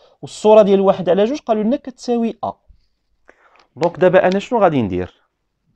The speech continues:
كيما قبيلة غنحسبوا الليميت في واحد على جوج، غنحسبوا هاد الليميت. من بعد باش تكون الدالة متصلة خص تكون هاد الليميت شنو كتساوي؟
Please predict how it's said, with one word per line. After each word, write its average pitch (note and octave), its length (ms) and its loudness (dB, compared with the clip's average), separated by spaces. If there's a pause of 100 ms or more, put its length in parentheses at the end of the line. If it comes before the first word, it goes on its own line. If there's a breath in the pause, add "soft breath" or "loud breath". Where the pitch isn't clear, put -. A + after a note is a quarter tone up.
(280)
كيما A3 240 -2
قبيلة G#2+ 400 -4 (600)
غنحسبوا E3 680 0
الليميت A2 580 -4 (420)
في - 180 -14
واحد G#3+ 240 -6
على F#3 180 0
جوج، F2 180 -10 (220)
غنحسبوا C#3 400 -8
هاد A2 100 -6
الليميت. F#2+ 420 -12 (920 soft breath)
من D#3 240 -4
بعد A#3+ 320 0
باش - 180 -8
تكون F#3 260 -10
الدالة D#3+ 480 -4
متصلة E3+ 500 -8
خص - 200 -20
تكون E3 260 -10
هاد C#3 200 -6
الليميت D3+ 460 -4
شنو F#3+ 180 -12
كتساوي؟ F3 560 -8